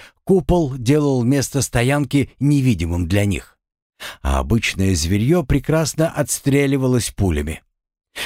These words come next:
Первой зарулила стая одичавших собак, привлечённая трупами пленников. Затем их ближайшие родственники — волки. Мёртвых животных раскладывали по периметру,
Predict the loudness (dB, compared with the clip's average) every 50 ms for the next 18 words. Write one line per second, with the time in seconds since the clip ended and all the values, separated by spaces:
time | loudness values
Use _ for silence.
0 | -8 0 2 4 4 4 2 2 2 0 2 2 2 2 2 2 2 4 4 2
1 | 2 0 -2 -4 -2 0 0 2 2 0 -2 -2 -4 -2 -2 -2 0 0 0 0
2 | -2 -2 -2 -4 -4 -2 -2 0 0 0 0 -2 -4 -4 -8 -16 -20 -20 _ _
3 | 2 2 4 4 2 2 2 0 0 2 2 2 2 0 0 0 0 0 0 0
4 | 0 0 0 2 2 2 2 0 0 0 0 -2 -6 -8 -8 -12 -14 -16 -18 -20
5 | _ _ _ _ _ _ _ -18 -10 -6 -2 0 2 2 2 2 0 0 0 0
6 | 0 0 0 2 2 2 2 2 2 0 0 -2 -2 -2 0 0 0 0 -2 -2
7 | -4 -8 -8 -6 -2 -2 -2 -2 -2 -2 -4 -4 -4 -6 _ 0 2 2 2 2
8 | 0 -4 -10 -14 -16 -16 -18 _ _ _ _ _ -20 -20 -20 -20 -20 -8 _ 2
9 | 2 4 2 2 0 -2 0 0 0 0 0 -2 -2 0 0 0 0 -2 0 0
10 | 0 0 -2 -4 -8 _ -2 0 0 0 -2 -2 -2 0 0 0 0 0 0 0
11 | 0 0 0 0 0 -2 0 2 2 2 2 2 2 2 0 0 0 0 -2 -2